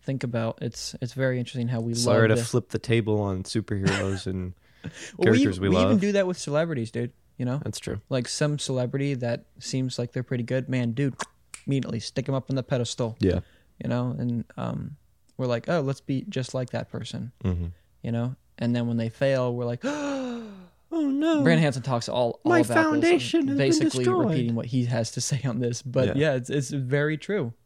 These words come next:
Speaker 1: you know?
Speaker 2: Mm-hmm.
Speaker 1: Uh, it's, it's, it's the same sort of thing, I feel like, with superheroes and all that. We
Speaker 2: Yeah.
Speaker 1: love to take someone that's like us,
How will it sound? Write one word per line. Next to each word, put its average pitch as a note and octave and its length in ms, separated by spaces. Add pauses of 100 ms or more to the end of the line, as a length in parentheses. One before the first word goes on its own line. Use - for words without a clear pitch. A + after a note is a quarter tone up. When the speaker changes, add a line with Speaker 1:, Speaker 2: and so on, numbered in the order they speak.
(100)
Speaker 1:
you G2+ 80
know? F2 140
Speaker 2:
Mm-hmm. - 500
Speaker 1:
Uh, - 100
it's, - 240
it's, - 240 (400)
it's - 160
the C3 80
same C3+ 220
sort C#3 160
of B2+ 80
thing, C3+ 120
I A#2 40
feel A#2+ 160
like, A#2 100
with A#2+ 100
superheroes A#2 540
and A2+ 80
all A2 120
that. A2 260
We B2 140
Speaker 2:
Yeah. A#2+ 100
Speaker 1:
love A#2 200
to - 80
take A#2 280 (400)
someone A#2+ 320
that's A2+ 220
like A2+ 200
us, A2+ 420